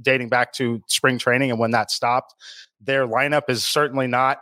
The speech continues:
at full strength in this matchup. Meanwhile, the Braves have been playing. It's an important game. It's a rivalry game for them. I love this spot.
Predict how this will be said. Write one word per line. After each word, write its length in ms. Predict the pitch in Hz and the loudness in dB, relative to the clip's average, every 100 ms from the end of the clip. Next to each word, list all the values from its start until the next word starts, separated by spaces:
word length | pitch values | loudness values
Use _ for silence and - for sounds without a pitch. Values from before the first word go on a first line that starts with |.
| - | -2
at 240 | 127 - | -2 0
full 140 | 139 123 | 0 0
strength 360 | - 135 127 | 0 0 0
in 140 | 123 123 | -2 0
this 180 | 113 | -2
matchup. 420 | 123 123 - 131 123 | 0 -2 0 -2 -2
Meanwhile, 320 | 131 123 120 | -4 0 0
the 100 | 117 | 0
Braves 320 | 123 127 131 | 0 -2 -2
have 80 | 110 | -4
been 140 | 110 | -4
playing. 400 | 107 147 139 139 | -2 0 0 0
It's 160 | 117 - | -4 -4
an 80 | 113 | -4
important 480 | 101 143 135 120 117 | 0 2 0 -2 -2
game. 260 | 123 120 | 0 0
It's 140 | 107 113 | -4 -4
a 80 | |
rivalry 520 | 104 110 117 117 113 104 | 0 2 2 0 -4 0
game 280 | 120 117 | 0 0
for 240 | - 123 127 | -2 -2 0
them. 240 | 139 135 135 - - - | 0 -2 -10 -10 -10 -6
I 140 | 123 120 | -4 -2
love 260 | 113 117 | 0 0
this 140 | 117 - | 0 -2
spot. 380 | - 123 123 | 0 0 0